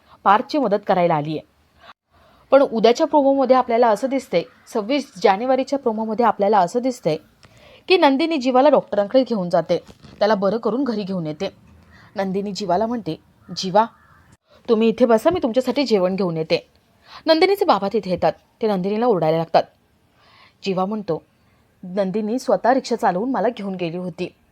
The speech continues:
तिने मला बरं केले." बाबा ओरडतात. बाबा म्हणतात, "नंदिनी, तुला रिक्षा चालवता येते का?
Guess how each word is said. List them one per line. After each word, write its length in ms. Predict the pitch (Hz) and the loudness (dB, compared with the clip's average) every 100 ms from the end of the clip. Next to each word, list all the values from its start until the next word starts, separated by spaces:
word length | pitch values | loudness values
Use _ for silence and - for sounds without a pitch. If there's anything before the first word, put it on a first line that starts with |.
| _ _ 233 | _ _ -4
तिने 160 | 220 | -4
मला 200 | 220 208 | -2 -2
बरं 220 | 202 185 | 0 0
केले." 280 | 190 180 156 - _ _ _ _ - | -2 -4 -4 -6 _ _ _ _ 0
बाबा 220 | 285 320 | 2 4
ओरडतात. 440 | 359 226 196 196 175 _ - | 4 2 2 0 -2 _ -2
बाबा 220 | 196 202 | 0 2
म्हणतात, 300 | 226 226 156 - | 0 -2 -2 -2
"नंदिनी, 400 | 190 190 254 254 - _ _ | -4 0 0 -2 -6 _ _
तुला 140 | 247 277 | 2 4
रिक्षा 200 | 302 302 | 4 2
चालवता 360 | 302 254 269 285 | 4 6 6 4
येते 220 | 247 330 | 4 2
का? 280 | 226 175 | 2 2